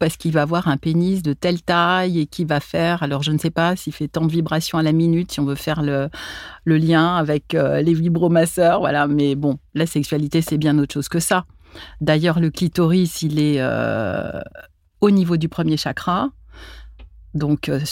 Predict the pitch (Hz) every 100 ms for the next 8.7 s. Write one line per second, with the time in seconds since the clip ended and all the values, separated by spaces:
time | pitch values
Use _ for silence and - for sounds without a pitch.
0 | - - 180 180 151 147 160 294 - -
1 | 147 139 151 156 170 151 139 175 170 143
2 | 180 175 185 165 175 160 165 147 143 202
3 | 190 165 170 160 - 151 - 175 254 -
4 | - - - 175 175 170 170 - 170 -
5 | 175 160 160 160 220 196 175 - - -
6 | - - 165 147 165 156 170 160 - 185
7 | 165 - 175 170 165 165 - 175 165 160
8 | - 147 151 147 160 208 294